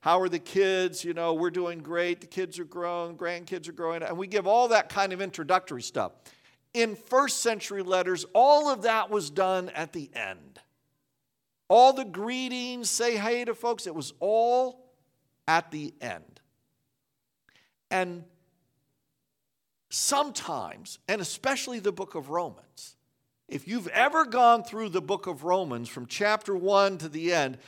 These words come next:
about the time you hit chapter fifteen, you're like, "Wow,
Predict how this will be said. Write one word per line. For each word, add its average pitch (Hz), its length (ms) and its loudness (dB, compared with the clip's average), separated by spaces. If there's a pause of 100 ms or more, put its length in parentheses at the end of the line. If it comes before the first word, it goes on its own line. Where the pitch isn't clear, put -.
(240)
about 240 260 8
the 254 80 -4
time 247 380 4
you 226 100 -2
hit 233 220 2
chapter 226 420 2
fifteen, 220 600 -4
you're 202 160 -2
like, 160 240 4 (840)
"Wow, 165 800 4